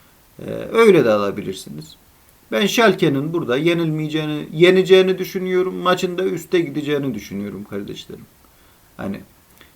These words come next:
e, Sampaoli'den gol bekliyorum. Schalke'den en az üç tane gol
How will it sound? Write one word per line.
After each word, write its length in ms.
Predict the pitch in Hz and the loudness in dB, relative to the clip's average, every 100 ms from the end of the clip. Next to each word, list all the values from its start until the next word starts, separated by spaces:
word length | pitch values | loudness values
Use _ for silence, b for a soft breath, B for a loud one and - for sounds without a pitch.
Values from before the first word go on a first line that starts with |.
| b _ - | b _ -10
e, 120 | 120 | -6
Sampaoli'den 800 | - 190 190 185 185 143 131 165 | 4 6 6 6 6 6 2 0
gol 240 | 165 170 151 | 0 0 0
bekliyorum. 560 | 151 - 156 123 98 | -4 -4 -2 -2 -4
Schalke'den 540 | - 165 156 170 165 175 | -2 2 2 0 -2 -2
en 120 | 175 | -2
az 160 | 180 185 | -4 -4
üç 220 | 180 - | -8 -4
tane 300 | 147 113 104 | 0 0 0
gol 200 | 98 | -2